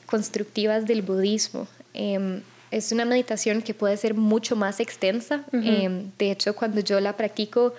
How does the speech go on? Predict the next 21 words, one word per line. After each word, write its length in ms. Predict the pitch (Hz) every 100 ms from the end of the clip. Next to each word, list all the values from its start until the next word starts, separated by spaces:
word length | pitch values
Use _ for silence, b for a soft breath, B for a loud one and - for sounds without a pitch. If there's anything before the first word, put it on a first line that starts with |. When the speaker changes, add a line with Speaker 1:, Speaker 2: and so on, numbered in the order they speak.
| B B B B
Speaker 1:
eh, 380 | 214 208 190 -
en 100 | 202
sesiones 440 | 196 - 190 196
uno 160 | 214 214
a 60 | 208
uno 360 | 214 233 262 202
o 60 |
si 140 | - 196
tuviéramos 440 | 202 196 196 214
más 180 | 208 -
tiempo, 380 | 226 214 233 -
se 180 | -
alargaría 600 | 214 202 196 202 190 196
a 40 | 208
mucha 280 | 202 208 214
profundidad 640 | 226 233 226 208 196 226
porque 220 | 226 226 226
hay 60 |
mucho 340 | 220 262 269 269
que 100 | 220
trabajar. 540 | - - - 92